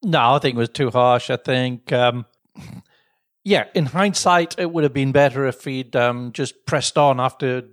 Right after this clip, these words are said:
giving Gasly his toe to, to get out the way as quickly as possible.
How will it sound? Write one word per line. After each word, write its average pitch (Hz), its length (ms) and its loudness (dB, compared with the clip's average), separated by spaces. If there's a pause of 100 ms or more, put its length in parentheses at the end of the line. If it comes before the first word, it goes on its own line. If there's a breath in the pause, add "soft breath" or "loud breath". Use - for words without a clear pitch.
(120)
giving 131 300 -6
Gasly 131 380 -2
his 120 120 -6
toe 135 360 2
to, - 240 -10
to - 180 -14
get 135 160 2
out 127 160 2
the 139 80 0
way 131 200 2
as - 140 -8 (200)
quickly - 300 -8
as 120 60 -8
possible. 156 540 -2